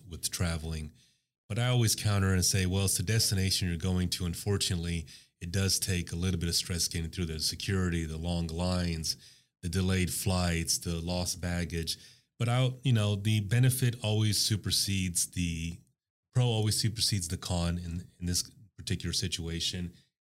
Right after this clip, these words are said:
And where you're going, once you get there, you always kind of feel like it's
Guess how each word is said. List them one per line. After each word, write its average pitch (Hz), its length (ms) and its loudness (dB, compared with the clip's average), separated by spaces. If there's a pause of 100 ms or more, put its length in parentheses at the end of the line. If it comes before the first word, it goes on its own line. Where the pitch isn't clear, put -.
(120)
And 92 400 -4
where 107 160 2
you're 110 100 4
going, 104 340 2
once 104 240 2
you 92 60 -10
get 95 220 -2
there, 92 280 0
you 92 160 -6
always 92 200 -2
kind 95 180 -4
of 85 80 -4
feel 95 220 -2
like 87 320 -2 (540)
it's - 320 -2